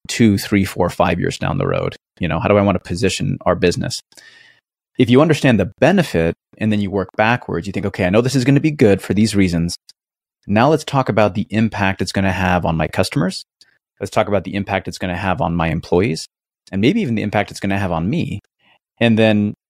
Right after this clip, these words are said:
if I understand what those things are and I take them into consideration, I can combat those impacts ahead of time.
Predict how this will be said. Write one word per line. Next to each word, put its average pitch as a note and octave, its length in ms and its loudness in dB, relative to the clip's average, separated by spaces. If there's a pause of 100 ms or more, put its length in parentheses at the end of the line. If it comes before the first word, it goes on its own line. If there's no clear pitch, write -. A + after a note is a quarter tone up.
if A#2 120 0
I A2 120 6
understand F#3+ 400 -2
what C#3+ 100 2
those G2 180 0
things G2 180 0
are G2 60 2
and F#2 80 2
I F#2+ 40 0
take A#2 200 0
them G#2+ 140 4
into G2 120 2
consideration, F#2+ 840 0 (540)
I D3 100 2
can C#3 160 -2
combat G#2+ 500 0
those A2 500 -2 (120)
impacts A2 680 -4
ahead F#2 220 -4
of E2 80 -8
time. - 300 -12